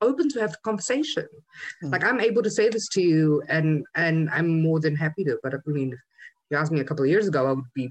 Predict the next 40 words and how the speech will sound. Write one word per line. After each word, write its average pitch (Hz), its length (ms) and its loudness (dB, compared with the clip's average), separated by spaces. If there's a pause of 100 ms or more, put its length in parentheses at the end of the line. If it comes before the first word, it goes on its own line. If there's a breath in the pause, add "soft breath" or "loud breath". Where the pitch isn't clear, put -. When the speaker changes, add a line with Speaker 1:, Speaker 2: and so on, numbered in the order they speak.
(140)
Speaker 1:
timid 247 420 0
and, 120 140 -6
and 127 180 -4
not 135 220 -4
talk 160 180 -2
about 127 300 -4
it. - 100 -12 (220 loud breath)
Speaker 2:
Yeah. - 220 -10 (100)
Speaker 1:
Because 180 160 0
it's, 165 180 -2
it's 165 140 -2
something 202 240 2
that 175 160 2
we 165 100 2
shame 190 520 0 (160)
almost. 120 600 -10 (600)
Speaker 2:
It's, 202 240 -8 (140)
it's, - 440 -8
it's 180 400 -8
actually, 208 500 -6
when 262 160 -2
you 294 100 -2
think 208 300 -4
about 220 340 -4
it 226 80 -8
though, 277 260 -2 (1400 loud breath)
you 143 100 -2
know, 147 100 0
when 170 160 -2
you 180 80 0
think, 185 300 -4
when 175 140 0
you 175 80 -2
try 190 280 -4
and 185 160 -6
unpack 156 460 -4
it - 160 -4
and 151 160 -2
see 151 320 -2
like, 131 280 -4